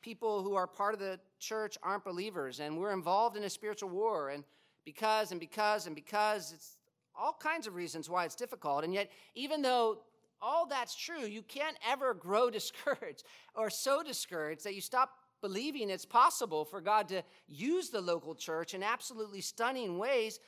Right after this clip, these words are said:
because Paul does believe it's possible, and you see it here. He says, "Rather, instead of being children, we are to grow up,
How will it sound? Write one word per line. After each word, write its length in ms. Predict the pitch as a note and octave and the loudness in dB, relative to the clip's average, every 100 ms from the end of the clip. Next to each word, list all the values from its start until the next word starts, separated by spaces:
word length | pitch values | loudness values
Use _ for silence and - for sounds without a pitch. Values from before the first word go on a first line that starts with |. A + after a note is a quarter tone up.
| - _ | -20 _
because 380 | F#3 A3+ G#3+ - _ _ | -6 0 0 -2 _ _
Paul 400 | C4 D4+ D#4 F3 | 4 6 6 2
does 320 | A#3 E4+ D#4+ | 2 4 4
believe 420 | E3 F3 D3 C3 C3+ | 0 -8 -6 -6 -6
it's 180 | - | -8
possible, 640 | - D3 D3 - D#3+ G3 G3 | 0 2 2 -2 -4 -4 -4
and 140 | F#3 | -4
you 80 | G3+ | -6
see 280 | F#3+ A#3+ B3+ | -6 -6 -8
it 100 | C4+ | -10
here. 360 | A3+ E4+ D#4 C3+ | -10 -8 -6 -6
He 140 | E3 | -6
says, 340 | - G3 F3 - _ - | -4 -2 -4 -10 _ 2
"Rather, 600 | G3 C#4+ A#3+ F#3 A3+ A#3 _ - | 6 6 4 -2 -4 -8 _ -10
instead 440 | F3 - A3+ A#3+ | -6 -2 2 2
of 120 | B3+ | 0
being 240 | G3+ A#3 G#3 | 0 -2 -2
children, 640 | - C#4 D4 F3+ F3 F#3+ - _ D#3+ | -2 -2 -2 -2 -4 -4 -8 _ -8
we 220 | G#3 A3+ | 2 4
are 140 | G#3 | 4
to 180 | G#3 F3+ | 2 -8
grow 420 | C#3+ E3+ G#3+ A#3 | -6 2 4 6
up, 340 | B3+ D#4 - | 6 4 -2